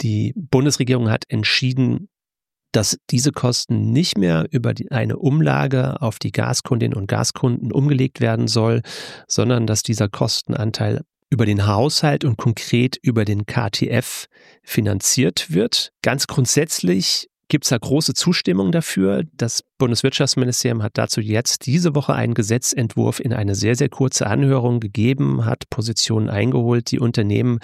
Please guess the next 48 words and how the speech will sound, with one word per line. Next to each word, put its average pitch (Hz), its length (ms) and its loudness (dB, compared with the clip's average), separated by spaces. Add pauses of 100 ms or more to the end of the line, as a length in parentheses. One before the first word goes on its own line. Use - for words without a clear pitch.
(240)
haben 107 220 0
alle 117 280 2
mit 113 420 -4
ein, 117 260 0
zwei 113 420 0
kurzen 139 460 0
Sätzen 117 500 0
gesagt, 110 400 -2
das - 140 -4
halten 120 260 0
sie 120 160 -2
alles 127 200 -2
für 104 140 0
richtig. 120 640 0 (320)
Und 110 180 0
dann 110 220 2
ging's 120 360 0
los. 104 340 0
Also 110 160 -4
ich 104 100 -4
habe 120 140 -2
selten 120 420 0
erlebt, 113 400 0
dass 117 180 -2
ein 107 400 0 (540)
Gesetzentwurf, 120 1000 0
der 110 220 0 (380)
prinzipiell 139 1040 0
im 110 140 -4
Grundsatz 143 880 0
auf - 160 -12
viel 117 220 -2
Zustimmung 131 580 0
stößt, - 580 0
dann 104 200 0
doch 123 180 0
mit 107 140 0
so 117 200 2
viel 135 480 0
Kritik - 600 -4
belegt 95 400 -2
wird. 131 180 0
Das - 140 -4
fand 107 200 -4
ich 110 80 -4
schon 101 140 0
sehr 104 180 2
bemerkenswert. 98 760 -4